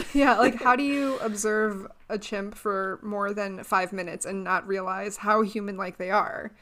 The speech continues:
Speaker 1: Yeah, I, I, I don't understand. Well, you know, it's interesting 'cause this, it's, it's hard to believe at the time. Be-,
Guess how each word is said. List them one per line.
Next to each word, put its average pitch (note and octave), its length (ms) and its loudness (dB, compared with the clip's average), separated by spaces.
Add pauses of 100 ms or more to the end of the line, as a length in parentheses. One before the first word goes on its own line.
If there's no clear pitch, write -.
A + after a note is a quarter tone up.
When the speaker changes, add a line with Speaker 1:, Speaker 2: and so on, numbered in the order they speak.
(200)
Speaker 1:
Yeah, A#3+ 400 -4
I, A3 340 -2
I, G3+ 460 0
I G3 140 0
don't A3+ 160 -2
understand. F#3+ 480 -8
Well, B3+ 240 2
you A#3 100 -4
know, A3 200 -2
it's G3+ 200 -4
interesting B3+ 420 -6
'cause F#3+ 200 -8
this, C4 480 -6 (500)
it's, A3+ 280 -2
it's B3 200 -2
hard D#4 260 0
to - 80 -6
believe A3 260 -4
at A3 100 -8
the G#3+ 60 -12
time. G3+ 380 -8
Be-, A3+ 180 -12